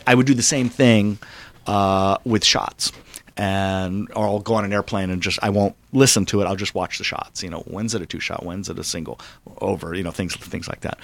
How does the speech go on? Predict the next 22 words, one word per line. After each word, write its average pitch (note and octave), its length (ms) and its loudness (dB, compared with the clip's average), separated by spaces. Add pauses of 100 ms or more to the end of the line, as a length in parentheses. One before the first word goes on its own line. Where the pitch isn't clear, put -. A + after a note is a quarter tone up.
(420)
Um, G2+ 600 6 (100)
and A#2 160 0
so, C3+ 200 8
and - 120 6
I C#3+ 80 8
directed C3+ 340 4
some C3 140 0
theater. B2 400 4
I - 80 -2
still A#2 340 2
tried A2 240 2
to A2 80 0
do A2+ 140 2
that A2+ 160 6
on A2 100 4
the A2+ 60 0
side. F#2+ 340 -2
So C3 60 0
yeah, C#3+ 160 0
I D#3 80 4
would E3 160 2
say C#3+ 280 4